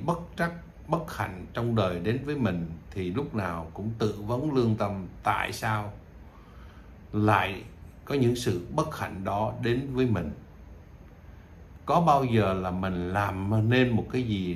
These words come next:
đó gây lỗi hay không? Trong trường hợp của cô Seo Jisoo thì cô là một người,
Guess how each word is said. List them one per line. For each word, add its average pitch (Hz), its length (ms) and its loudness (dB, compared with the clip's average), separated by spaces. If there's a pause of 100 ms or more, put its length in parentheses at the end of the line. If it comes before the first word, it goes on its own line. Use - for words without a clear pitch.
đó 110 200 -2 (160)
gây 117 240 2
lỗi 101 300 0
hay 107 140 0
không? 90 280 -8 (1600)
Trong 156 220 6
trường 127 180 6
hợp 107 260 6 (340)
của 113 160 2
cô 127 320 6
Seo 123 420 4 (240)
Jisoo 123 600 0 (460)
thì - 220 -4
cô 120 320 4
là 95 180 2
một 90 320 -4
người, 92 360 0